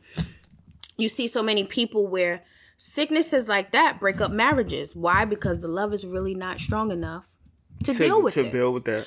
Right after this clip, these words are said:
Speaker 2: I
Speaker 1: So
Speaker 2: understand.
Speaker 1: that's, I feel, looking at the post, what was meant. It's not, it's not diminishing the fact that she loved him at all. It's just more so he is appreciating the fact that she made the selfless choice to love him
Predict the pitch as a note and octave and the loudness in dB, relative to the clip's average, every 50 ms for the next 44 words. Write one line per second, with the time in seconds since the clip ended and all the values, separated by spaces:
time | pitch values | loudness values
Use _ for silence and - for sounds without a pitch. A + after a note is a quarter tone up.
0 | - - G#2+ A#2+ C3 - B3 A3+ A3 G#3 B2 C#3 - - E3+ - - - G#3+ A3 | -8 -10 -6 -4 -2 0 2 4 2 2 2 -2 -8 -14 -18 -14 -2 2 4 4
1 | A#3+ A#3+ A#3 - - - - - - - _ _ _ _ _ _ _ _ _ _ | 4 4 2 0 -2 -2 0 -2 -4 -8 _ _ _ _ _ _ _ _ _ _
2 | _ _ - G2 G2 - G3+ G3+ G3 - - - D3+ B2 B2+ D3 E3+ F#3+ G3 F#3+ | _ _ 2 4 4 4 4 2 -4 -8 -8 -6 -6 -6 -6 -6 -2 0 0 0
3 | F#3+ G#3 F#3+ F3+ - E3 E3+ E3 - - - - - _ _ _ _ _ _ - | 0 -4 -6 -4 -2 0 2 2 0 -2 -6 -14 -20 _ _ _ _ _ _ -4
4 | E3+ E3 - - C4+ B3 A#3+ G#3+ G3 G3 - - - D#3 E3 E3+ F#3 - D#3+ D#3+ | -4 -4 -2 0 2 2 2 2 2 0 -2 -4 -6 -10 -4 -2 -2 -2 0 -2
5 | D#3+ D#3 - E3 E3 F#3 G3 A3 - - - - G#3 G3+ - A#3+ A#3+ A#3+ A#3+ G#3 | -6 -6 -6 -8 -8 -6 -6 -6 -8 -8 -4 -2 -2 -2 0 0 2 2 2 2
6 | - - - - - - _ _ _ _ _ - G#3+ A3+ - A#3 A#3 A3+ G3+ G3 | 0 -4 -6 -6 -8 -12 _ _ _ _ _ -2 -2 -2 0 0 0 0 0 0
7 | F#3 F#3+ F3+ F#3+ F3+ F#3+ G#3 A3 A3+ A3 - - - F#3+ F#3 F3 E3 E3 E3 E3 | -4 -4 -4 -2 -2 -2 0 0 -2 -2 -4 -4 -2 -2 -2 -2 -2 -4 -4 -4
8 | E3+ E3+ - - G3 F3+ F3 E3 - - - F3+ E3+ E3 E3 D#3 D#3 - - _ | -4 -4 -4 -2 0 0 0 0 -2 -6 -6 -2 -2 0 0 -2 -4 -6 -10 _
9 | _ _ _ _ _ _ _ _ _ _ _ _ _ _ _ _ _ _ _ _ | _ _ _ _ _ _ _ _ _ _ _ _ _ _ _ _ _ _ _ _
10 | _ - _ _ _ _ _ _ _ _ _ _ _ _ _ _ _ _ _ _ | _ -20 _ _ _ _ _ _ _ _ _ _ _ _ _ _ _ _ _ _
11 | _ _ _ _ _ _ _ _ _ _ _ _ _ _ _ _ _ - - - | _ _ _ _ _ _ _ _ _ _ _ _ _ _ _ _ _ -2 0 2
12 | - - A3+ G#3 G3 F#3+ F3+ F3+ - G3 F3+ F3+ E3 D3 - D#3 F#3 G3 F3+ D#3 | 2 2 2 2 2 2 0 0 -2 -4 -2 -2 -2 -2 0 2 2 2 2 2
13 | D3 C3 - - F#3 F#3+ - - G#3 G3 F#3+ - F#3+ F#3+ F#3+ F#3 F#3 F#3 - - | -2 -4 -4 -2 -2 -2 0 0 0 0 0 0 -2 -2 -2 -2 0 -2 -2 0
14 | F3 E3+ E3 E3 - - - C#4 C#4 C4+ B3+ A#3 G3+ F#3 F3 - - - - C4+ | 0 -2 -2 -4 -8 -6 -2 0 2 2 2 2 2 0 -2 -2 -6 -2 0 0
15 | D4+ D4 - - A3 G3 F#3+ F3+ F3 F3 E3+ E3+ E3+ E3 D#3+ - - G3 F3 F3+ | 0 0 -2 -6 -4 0 0 2 2 2 0 0 0 -2 -4 -2 -2 -2 -2 -2
16 | F3+ - F3 D#3 D#3 - - - - B3 B3 B3+ A#3 A3+ G3+ F#3+ F3 E3 E3 D#3 | -2 -6 -8 -8 -6 -6 -4 -2 -2 0 0 0 0 0 0 0 -2 -4 -6 -6
17 | - - - - F#3+ G#3 G3+ - - F#3 E3+ D#3+ - - - - F#3+ D#3+ C3 B2+ | -4 -6 -2 -2 -2 -2 -2 -4 -6 -6 -6 -6 -6 -8 -6 -4 -4 -4 -4 -4
18 | E3 - - - F3+ D#3+ D#3+ E3 E3 D#3+ D#3+ - - D#3+ D#3 D3+ C#3 | -6 -8 -6 -6 -6 -6 -4 -2 -2 -2 -2 -2 -4 -4 -4 -4 -6